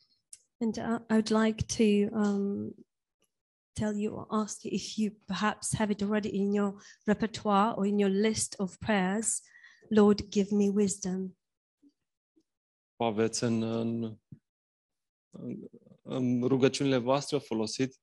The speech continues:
Speaker 1: Do you have
Speaker 2: expresia
Speaker 1: this,
Speaker 2: asta?
Speaker 1: uh, expression of prayer? Do you have it in your prayers?
Speaker 2: Eu o folosesc în fiecare zi. <laughs>
Speaker 1: I use it every day.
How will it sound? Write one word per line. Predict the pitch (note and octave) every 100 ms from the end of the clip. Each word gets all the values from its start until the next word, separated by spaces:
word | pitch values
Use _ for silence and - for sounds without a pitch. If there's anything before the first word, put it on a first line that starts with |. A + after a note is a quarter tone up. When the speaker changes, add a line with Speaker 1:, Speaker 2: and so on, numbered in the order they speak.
| _ _
Speaker 1:
Do | -
you | A3 G#3+
have | F#3
Speaker 2:
expresia | A3+ A3+ A#2 - A#3
Speaker 1:
this, | - C#3
Speaker 2:
asta? | D3 -
Speaker 1:
uh, | A#3 G#3+ G#3
expression | - - A#3 A#3 A#3
of | A3
prayer? | - A#3 B3 C4 C4+ -
Do | G#3
you | F#3
have | G#3+ A3+
it | -
in | G#3+
your | G3+
prayers? | - A3 A#3 B3+ - - _ _ _
Speaker 2:
Eu | - A#2 A2+
o |
folosesc | A2 B2 A2+ G#2+ A#2 G#2+ -
în | A2+
fiecare | A2 A#2 A2 A2 A#2 A#2
zi. | A2+ G#2+ F#2+ - - -
<laughs> | - _ - -
Speaker 1:
I | G#3 G#3
use | G3+ G3
it | -
every | G3 G#3
day. | G3+ G3+ G3 G3+